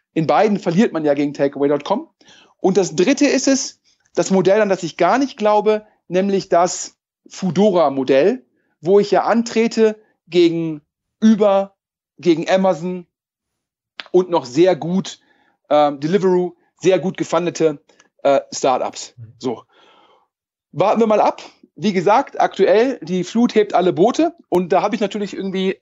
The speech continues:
Speaker 1: Eier im Gesicht, weil ich irgendwie aussehe, irgendwie wie der Mega-Skeptiker,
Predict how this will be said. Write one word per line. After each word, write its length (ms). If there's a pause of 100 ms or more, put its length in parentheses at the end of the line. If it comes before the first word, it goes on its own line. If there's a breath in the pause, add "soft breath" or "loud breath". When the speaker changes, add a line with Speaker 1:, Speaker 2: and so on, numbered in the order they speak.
Speaker 1:
Eier 300
im 120
Gesicht, 480
weil 180
ich 120
irgendwie 260
aussehe, 600
irgendwie 500 (240)
wie 120
der 140
Mega-Skeptiker, 960